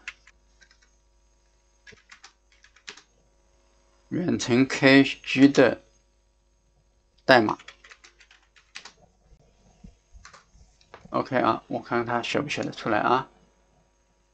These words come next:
正在思考当中。OK，哇，这么快，比我写的快多了。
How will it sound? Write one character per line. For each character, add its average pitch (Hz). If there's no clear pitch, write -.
正 123
在 110
思 -
考 113
当 110
中。 110
OK， 123
哇， 107
这 151
么 139
快， -
比 117
我 120
写 120
的 123
快 120
多 110
了。 -